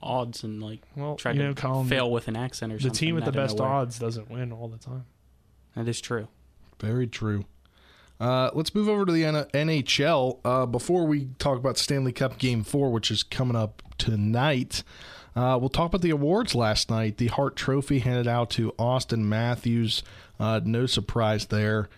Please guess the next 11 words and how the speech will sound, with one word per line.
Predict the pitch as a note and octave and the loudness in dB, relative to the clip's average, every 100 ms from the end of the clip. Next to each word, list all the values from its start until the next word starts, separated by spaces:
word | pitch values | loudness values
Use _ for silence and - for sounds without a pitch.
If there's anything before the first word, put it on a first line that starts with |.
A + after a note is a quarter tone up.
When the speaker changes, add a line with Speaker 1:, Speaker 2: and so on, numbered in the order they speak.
| - - - | -20 -20 -8
Speaker 3:
Uh, | G#2 G2+ G2+ | -2 0 0
he | - A#2 G#2+ G#2 G#2+ - | 0 0 0 0 -6 -6
completely | A2+ G#2 A#2+ G#2+ | -2 0 2 2
dominated | G#2+ G2+ G#2 G#2+ G#2 | 2 2 2 2 0
this | G2+ G2+ | 0 0
season. | - A2 G#2+ G#2+ | 0 2 2 0
Connor | - A2+ A2 | 0 0 0
McDavid | G2+ A2+ A2 G#2 G#2 | 0 0 2 2 0
there | G#2 G2 | 2 2
in | G2 | 2
second. | - - C3 - A#2+ A2+ | 0 2 0 0 -2 -2